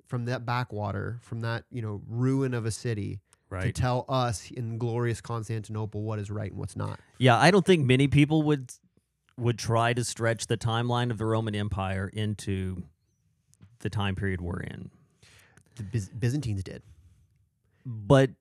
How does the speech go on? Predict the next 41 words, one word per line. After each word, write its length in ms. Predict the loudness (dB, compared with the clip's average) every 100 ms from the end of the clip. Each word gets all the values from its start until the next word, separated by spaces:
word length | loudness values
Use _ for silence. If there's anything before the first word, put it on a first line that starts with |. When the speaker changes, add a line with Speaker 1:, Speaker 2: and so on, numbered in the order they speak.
| _
Speaker 2:
anyone 540 | 2 6 8 8 8 6
who 200 | 6 4
does 640 | 2 4 6 6 4 2
stretch 540 | -2 -10 0 0 0 -2
the 100 | 0
Roman 320 | 0 0 0
Empire 480 | -2 2 2 2 2
into 140 | 2
that 200 | 2 2 0
has 400 | -6 0 0 2
to 120 | 2
acknowledge 580 | 2 0 -2 -2 -4 -6
that 140 | -6
it's 140 | -6 -8
in 80 |
palliative 480 | -8 -8 -10 -12 -14
care. 280 | -16 -16 -18 _ _ -20 -20 -16 2
Speaker 1:
Yeah, 340 | 4 4 0 -10 -6
yeah. 220 | -4 -4 -2
But 140 | -2 -2 -6
in 200 | 0 2
the 100 | 2 -2
East, 360 | -4 -4 -2
though, 180 | 2 2
they 220 | 4 2
saw 320 | 2 -2 -2
themselves 520 | -2 -4 -6 -4 -4 -6
still 280 | -8 -6
as 120 | -6 -8
the 80 |
successors. 840 | -12 -14 -14 -8 -6 -6 -8 -10 -14
They 260 | -4 2 2
were 300 | 4 2 2
the 140 | 0
Speaker 2:
I, 140 | 4
I 20 | 4
Speaker 1:
Romans. 280 | 6 8 8
Speaker 2:
would 180 | 6 4
say 220 | 4 4
the 100 | 2
successors. 960 | 0 -6 0 0 0 -6 -10 -12 -14